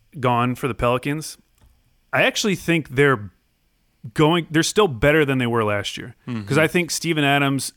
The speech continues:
Speaker 1: and Eric Bledsoe were such terrible fits
Speaker 2: Yeah.
Speaker 1: that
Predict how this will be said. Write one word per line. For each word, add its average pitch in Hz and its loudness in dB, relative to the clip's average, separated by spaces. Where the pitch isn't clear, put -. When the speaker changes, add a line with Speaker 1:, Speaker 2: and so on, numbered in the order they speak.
Speaker 1:
and 123 -2
Eric 123 -2
Bledsoe 120 -2
were 107 -6
such - -2
terrible 117 -2
fits - -12
Speaker 2:
Yeah. 92 -10
Speaker 1:
that 143 0